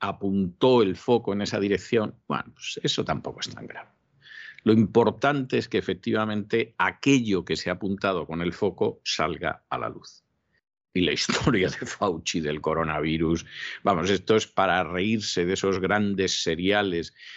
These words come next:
que había en televisión tipo Dallas o Falcon Crest o cosas, vamos, vamos, eso, eso era un juego de niños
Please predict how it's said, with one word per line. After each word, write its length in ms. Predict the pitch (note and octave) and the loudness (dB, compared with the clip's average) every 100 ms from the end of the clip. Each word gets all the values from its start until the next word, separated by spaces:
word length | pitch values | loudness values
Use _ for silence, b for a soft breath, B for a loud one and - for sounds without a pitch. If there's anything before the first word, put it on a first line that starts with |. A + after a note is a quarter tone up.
| B B | B B
que 100 | F2+ | -2
había 300 | G2 G#2+ G#2+ | 0 0 0
en 120 | F#2 | -2
televisión 800 | F#2 F2+ E2 E2+ G#2+ A2+ G2+ E2 | -2 -2 -2 0 2 2 0 -2
tipo 320 | F#2+ F2+ E2 | -2 0 0
Dallas 560 | F2+ A2+ F#2+ E2+ F2 | 2 2 0 -4 -6
o 100 | E2 | -10
Falcon 460 | D#2+ F#2 F2 F2+ D2+ | -6 -6 -4 -4 -6
Crest 500 | - G2 G2+ D#2+ - | -2 2 2 0 -6
o 100 | C#2 | -4
cosas, 360 | G2 F#2 F#2+ - | -2 0 -2 -4
vamos, 280 | F2+ - - | -8 -8 -12
vamos, 320 | - D#2 - C#2+ | -6 -6 -4 -2
eso, 340 | - F2+ F2 B B B B | 0 0 -2 B B B B
eso 420 | D3 D3+ B2 - | 2 4 2 -2
era 120 | G#2+ F#2 | -4 -4
un 120 | F#2+ | -8
juego 440 | - A2 A#2 G2+ | -2 0 0 -2
de 120 | E2+ | -4
niños 600 | F#2 G#2 G#2 A2 A2 - | -4 -4 -2 0 -2 -4